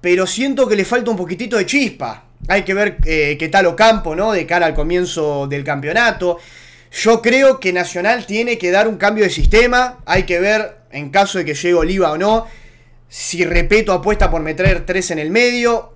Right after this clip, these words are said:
en principio no parece ser el sistema que le gusta al nuevo entrenador tricolor,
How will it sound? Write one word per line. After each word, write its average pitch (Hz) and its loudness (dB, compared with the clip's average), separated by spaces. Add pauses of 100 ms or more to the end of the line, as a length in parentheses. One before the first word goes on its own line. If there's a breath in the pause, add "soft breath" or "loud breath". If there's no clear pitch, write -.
en 165 -6
principio 175 -4 (520)
no 208 0
parece 196 2
ser 196 2
el 170 -2
sistema 175 -2
que 151 -8
le 135 -4
gusta 170 0 (260 loud breath)
al 147 2
nuevo 180 0
entrenador 151 -2
tricolor, 170 0